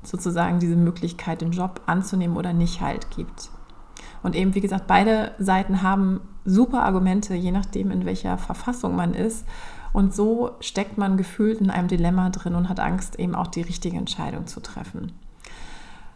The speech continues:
Und was hier wirklich wichtig ist, ist hier eine andere Perspektive auf dieses Thema einzunehmen. Und, ähm, im Coaching sprechen wir da häufig von einer sogenannten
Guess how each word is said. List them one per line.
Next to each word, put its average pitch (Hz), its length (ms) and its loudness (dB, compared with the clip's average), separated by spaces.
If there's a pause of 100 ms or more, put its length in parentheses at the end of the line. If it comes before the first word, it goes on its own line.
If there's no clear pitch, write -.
(160)
Und 202 100 2
was 247 140 8
hier 277 100 2
wirklich 262 260 2
wichtig 247 400 0
ist, 208 360 -4
ist 202 240 -6
hier 208 360 0
eine 196 300 0
andere 233 300 4
Perspektive 202 1160 -2
auf 185 280 -2
dieses 190 340 -2
Thema 190 420 2
einzunehmen. 147 920 -6
Und, 175 500 -4
ähm, 170 240 0
im 175 160 0
Coaching 220 500 0
sprechen 202 380 -4
wir 196 80 0
da 196 100 2
häufig 202 400 -2
von 190 180 4
einer 185 280 0
sogenannten 185 840 0